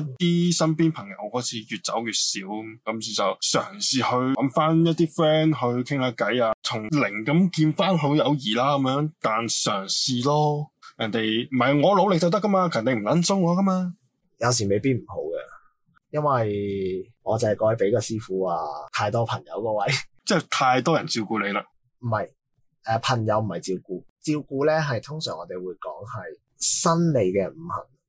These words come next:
Speaker 2: 即係例如你係屬金嘅，咁土呢個屬性呢，就即係叫做照顧你嘅五行，生理出嚟嘅，土生金。
Speaker 1: 哦，生，生活個生。
Speaker 2: 係生活個生。
Speaker 1: 或者係，誒，生出嚟，應該。
Speaker 2: 係生你出嚟嘅，嗰個就係照顧你。或者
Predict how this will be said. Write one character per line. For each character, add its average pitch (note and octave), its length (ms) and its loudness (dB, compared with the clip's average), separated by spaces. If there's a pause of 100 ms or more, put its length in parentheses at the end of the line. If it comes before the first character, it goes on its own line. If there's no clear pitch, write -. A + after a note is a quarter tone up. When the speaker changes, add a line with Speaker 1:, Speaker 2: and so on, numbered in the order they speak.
(120)
Speaker 2:
即 - 100 0
係 G#2 200 2
例 F2+ 100 -2
如 E2 180 -6
你 E2+ 80 0
係 E2 380 -6
屬 F#2 280 -2
金 G#2 120 0 (180)
嘅， F2+ 180 0 (420)
咁 E3+ 320 0
土 F#2+ 420 2 (280)
呢 C#3+ 100 2
個 C#3 80 2
屬 - 180 -2
性 F#2 180 -4
呢， G2+ 100 -6
就 - 120 -4 (300)
即 B2+ 100 0
係 G#2+ 140 2
叫 G2 120 -4
做 - 120 -4
照 - 200 -2 (240)
顧 F#2 240 0
你 E2+ 80 -8
嘅 E2+ 100 -4 (380)
五 - 80 -20
行， - 100 -8 (140)
生 C3+ 600 0
理 F2+ 140 0
出 A2 120 -2
嚟 G2 80 -2
嘅， - 320 -14
土 G2+ 180 -4
生 A#2 280 -2
金。 A#2+ 120 0
Speaker 1:
哦， - 140 0
生， D3 720 2
生 C#3 300 2
活 A2+ 80 2
個 G#2+ 80 2
生。 - 240 0 (240)
Speaker 2:
係 G#2 80 -4
生 D3 200 -2
活 B2+ 100 -2
個 B2+ 120 2
生。 C3 160 6
Speaker 1:
或 A2 80 4
者 G#2 60 0
係， A2 100 -2
誒， G2+ 180 0
生 C3 480 2
出 C#3+ 120 -2
嚟， F#2 180 2
應 G2+ 100 -8
該。 A2+ 40 -2
Speaker 2:
係 A2+ 120 4
生 D3+ 260 2
你 A2 60 -2
出 A#2+ 120 0
嚟 A2+ 80 0
嘅， - 400 -10
嗰 C#3+ 80 0
個 C3+ 120 0
就 A#2 100 -2
係 G#2 40 -4
照 G#2+ 380 -8
顧 G2 200 -4
你。 F2 200 -8
或 A#2 120 0
者 E3+ 140 0